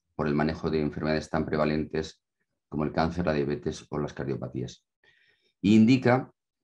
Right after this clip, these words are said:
que todavía se siguen favoreciendo procedimientos invasivos, mientras que la fisioterapia ofrecería mejores resultados para los pacientes con dolor. Y apunta que existe una discrepancia entre los que hoy en día sabemos sobre el dolor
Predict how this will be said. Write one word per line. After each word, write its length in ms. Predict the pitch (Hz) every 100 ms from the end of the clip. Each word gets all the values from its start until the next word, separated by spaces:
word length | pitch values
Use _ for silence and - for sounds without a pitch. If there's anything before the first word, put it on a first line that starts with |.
| _ _
que 220 | 87 85
todavía 520 | 85 82 82 95 104
se 120 | 107
siguen 380 | 87 90 92 90
favoreciendo 680 | - 85 80 76 90 85 76
procedimientos 640 | 76 78 78 80 - -
invasivos, 640 | 85 80 - 80 85 87 - _ _ _ _ _
mientras 540 | 78 85 85 92 92 -
que 180 | 82
la 360 | 82 80 80 -
fisioterapia 760 | - 76 69 71 69 - 85 82
ofrecería 760 | 78 76 73 73 78 80 78 - _ _ _
mejores 720 | 76 76 71 73 73 71 -
resultados 540 | 73 - 69 71 76 -
para 200 | 71 67
los 140 | -
pacientes 400 | 69 71 71 71
con 140 | -
dolor. 300 | 69 73 - _ _ _ _ _ _ _ _
Y 260 | 113 127 - -
apunta 680 | 82 104 107 87 87 90 - _ _ _ _
que 100 | -
existe 320 | 85 90 90 107
una 120 | 92
discrepancia 680 | 87 82 76 90 90 90 95
entre 180 | 90
los 280 | 80 - - _
que 180 | 85 82
hoy 180 | 101 107
en 120 | 98
día 200 | 95 90
sabemos 460 | 90 87 82 76
sobre 180 | - 82
el 60 | 85
dolor 360 | 82 82 90